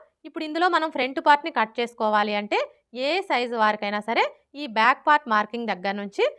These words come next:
ఈ విధంగా రెండు ఇంచులు తగ్గించుకొని మార్క్ చేసుకోవాలి.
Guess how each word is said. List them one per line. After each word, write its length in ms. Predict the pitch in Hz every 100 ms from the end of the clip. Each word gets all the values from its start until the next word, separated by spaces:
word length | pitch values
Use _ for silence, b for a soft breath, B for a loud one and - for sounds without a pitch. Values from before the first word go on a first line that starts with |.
| B _
ఈ 120 | 269 277
విధంగా 340 | 269 254 320
రెండు 260 | 320 254 285
ఇంచులు 360 | 247 220 247 403
తగ్గించుకొని 580 | 254 220 240 220 220 330
మార్క్ 300 | 392 214 - 202
చేసుకోవాలి. 600 | 190 - 202 202 202